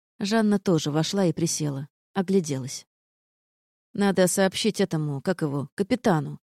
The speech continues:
начал Марк, но Жанна внезапно схватила его за руку. «Тут была одежда». Она продолжала теребить его руку, глаза при этом раскрылись широко, так что особенно стала видна радужка, меняющая цвет от синего до голубого,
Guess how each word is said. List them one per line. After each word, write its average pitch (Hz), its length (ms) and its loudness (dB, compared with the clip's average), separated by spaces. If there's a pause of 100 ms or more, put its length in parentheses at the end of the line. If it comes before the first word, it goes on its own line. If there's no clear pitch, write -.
начал 170 340 2
Марк, 208 300 0
но 165 180 0
Жанна 170 360 0
внезапно 165 420 2
схватила 170 400 0
его 165 160 4
за 156 200 0
руку. 143 300 -8 (760)
«Тут 233 200 2
была 240 260 6
одежда». 175 520 4 (680)
Она 214 300 4
продолжала 214 580 2
теребить 170 380 2
его 165 140 4
руку, 170 380 4 (300)
глаза 190 380 4
при 196 140 2
этом 165 220 4
раскрылись 196 460 2
широко, 214 540 4 (280)
так 180 180 -4
что 190 180 0
особенно 180 420 2
стала 180 240 0
видна 196 280 4
радужка, 156 500 0
меняющая 165 500 2
цвет 190 340 2
от 170 160 0
синего 165 320 2
до 151 100 2
голубого, 160 500 4